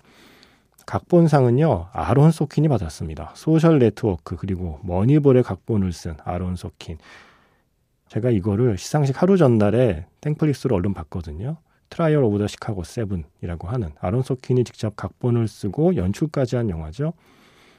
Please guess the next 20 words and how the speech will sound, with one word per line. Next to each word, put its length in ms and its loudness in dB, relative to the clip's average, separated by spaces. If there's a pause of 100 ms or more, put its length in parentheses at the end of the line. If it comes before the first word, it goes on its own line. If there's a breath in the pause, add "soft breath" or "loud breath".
(160 soft breath)
그리고 240 4
나서 300 0
딱 200 -4
그 80 -8
생각을 400 0
했어요. 360 0
시상식 360 -2
열리기 320 2
전에 460 -6 (400 loud breath)
내가 120 -4
다른 260 0
건 240 4 (220)
잘 220 -2
모르겠는데 840 0 (300)
아마도 320 -4
각본상은 800 -4 (200)
아론 260 -4
소킨일 380 -6
것 140 -8
같다. 360 -12